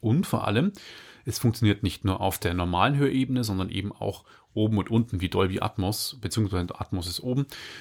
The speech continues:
Das heißt, man kann auch Geräusche über sich hören. Das machen sie relativ gut. Und, ähm, das Reality-Audio-Format, das gibt's schon bei Streaming-Services, zum Beispiel bei Tidal gibt's das,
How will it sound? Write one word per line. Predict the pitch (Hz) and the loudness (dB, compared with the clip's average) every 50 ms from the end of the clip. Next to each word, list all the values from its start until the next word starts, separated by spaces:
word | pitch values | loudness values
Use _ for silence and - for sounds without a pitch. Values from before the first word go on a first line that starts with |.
| - - | -10 -4
Das | - 98 - | -2 0 2
heißt, | 101 101 - | 2 2 2
man | - 101 | 0 -2
kann | - - 107 | 0 0 -2
auch | 101 98 | -2 -2
Geräusche | - 104 98 98 101 107 - - | -2 0 2 4 4 4 2 -2
über | - 101 101 98 | -2 0 0 0
sich | - - - - | 0 -2 -6 -10
hören. | - - 98 | -10 -10 -8
Das | 98 - | -6 -2
machen | - 110 113 123 | 0 0 0 0
sie | 113 117 104 | 0 2 2
relativ | 95 104 107 98 107 98 - - | 4 4 2 2 0 -2 -4 -4
gut. | - 95 92 90 - | -6 -4 -4 -6 -6
Und, | - - 110 110 110 110 107 - - - | -4 0 2 4 4 2 0 -2 -4 0
ähm, | 101 101 101 101 104 104 104 98 | 2 4 4 4 4 2 2 2
das | - 107 - - | 0 0 0 0
Reality-Audio-Format, | 113 104 98 104 127 143 143 - 123 113 - - 120 123 135 135 139 135 131 117 - 110 101 101 98 101 107 156 160 - | 2 2 4 4 4 2 0 -2 -6 -4 -2 -2 -2 0 0 0 0 -2 -2 0 0 0 0 2 0 0 0 0 -2 -2
das | - - - | -4 -4 -4
gibt's | - - - - | -6 -10 -6 -2
schon | 123 107 | -2 0
bei | 98 95 | 0 0
Streaming-Services, | 85 - - 127 156 175 185 175 165 - 160 151 147 147 139 143 139 127 - | -2 0 0 2 2 2 2 2 2 2 2 0 0 0 -2 -4 -6 -6 -4
zum | - 110 101 | -4 0 2
Beispiel | 101 104 107 107 - - - 107 104 101 | 2 2 2 0 -2 -4 -6 -6 -6 -6
bei | 104 - - - | -6 -6 -8 -8
Tidal | - - - 110 117 139 135 143 139 135 | -6 -2 0 2 2 2 0 -2 -2 -2
gibt's | 127 139 131 - - - | -4 -4 -6 -6 -6 -4
das, | - 131 117 - - | -4 -4 -4 -4 -6